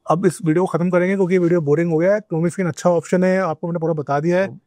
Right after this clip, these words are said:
वीडियो को एंड कर देते हैं। एंडिंग करने से पहले मैं फाइनल वर्ड्स है कि ये एक सेफ, साइंस बेस्ड, इफेक्टिव और most importantly एक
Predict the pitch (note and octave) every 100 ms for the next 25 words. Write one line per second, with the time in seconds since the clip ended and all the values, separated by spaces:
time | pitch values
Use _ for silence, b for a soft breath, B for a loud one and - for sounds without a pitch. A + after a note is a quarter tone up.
0 | - - - D#3+ F3+ F#3 F3 F3+ F3+ E3+
1 | F#3 G#3 A3+ F3+ F#3+ F#3+ F#3 F#3 F#3 E3+
2 | F3 F3+ F3+ - - D3+ D#3+ F3 F3+ F3
3 | D#3+ C#3 D#3+ E3 E3+ F3+ G3 F3 E3+ F#3+
4 | F3 E3+ - D#3+ F3+ - D#3 D#3 D#3 E3+
5 | D#3+ D3 C3+ F3+ F3 E3+ D#3 D3+ D#3 C#3+
6 | C#3+ D3 E3 E3 F3